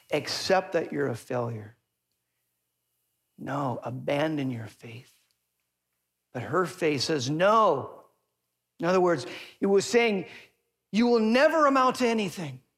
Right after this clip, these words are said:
And her faith says, "No, I will. I will mount up on wings as eagles.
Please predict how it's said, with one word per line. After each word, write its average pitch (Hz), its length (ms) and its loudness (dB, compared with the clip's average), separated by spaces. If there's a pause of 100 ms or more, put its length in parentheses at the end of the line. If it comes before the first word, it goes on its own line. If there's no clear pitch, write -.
(960)
And - 80 -10
her 180 140 0
faith 190 300 0
says, 175 220 -2
"No, 262 460 4
I 226 220 4
will. 226 360 6
I 214 140 6
will 185 180 4
mount 196 520 0
up 214 160 -2
on 170 240 -4
wings 196 320 -2
as 143 240 -6
eagles. 190 540 -4